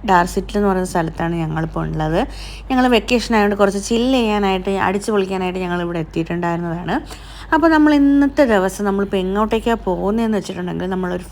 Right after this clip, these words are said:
ഫേമസ് മാളിലേക്കാണ് പോകുന്നത്. Mall of Oman. ഒമാനിലുള്ള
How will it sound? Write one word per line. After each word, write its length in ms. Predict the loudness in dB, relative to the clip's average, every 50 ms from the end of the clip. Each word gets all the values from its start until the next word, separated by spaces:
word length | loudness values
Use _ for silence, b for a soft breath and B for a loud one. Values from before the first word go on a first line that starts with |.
| -6
ഫേമസ് 580 | -4 -2 -2 0 0 0 0 -2 -2 -4 -4 -2 -2 -2
മാളിലേക്കാണ് 640 | -2 0 0 0 0 0 -2 -2 -2 -4 -4 -2 -4 -4 -4
പോകുന്നത്. 320 | -6 -4 -4 -4 -4 -4 -4 B B B B B B B 2 4
Mall 200 | 4 6 6 4 4
of 140 | 2 0 -4 -6 -6 -4
Oman. 240 | -2 -2 0 -2 0 -2 -2
ഒമാനിലുള്ള 460 | -2 -2 -2 -2 -2 -2 0 0